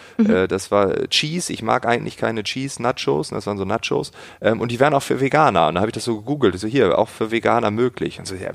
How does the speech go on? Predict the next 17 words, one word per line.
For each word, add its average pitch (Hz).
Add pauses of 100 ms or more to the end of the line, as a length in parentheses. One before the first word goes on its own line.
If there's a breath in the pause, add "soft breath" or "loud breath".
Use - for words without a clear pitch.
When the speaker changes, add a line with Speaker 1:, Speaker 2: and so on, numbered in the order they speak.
(120)
Speaker 2:
wirklich?" 208
Und 127
dann, 117
"Ja, 175
ja, 262
hier." 185
Und -
dann 131
hab 135
ich 135
das 135
so -
vorgelesen. 160 (220 loud breath)
Und -
dann 151
war 143
da 131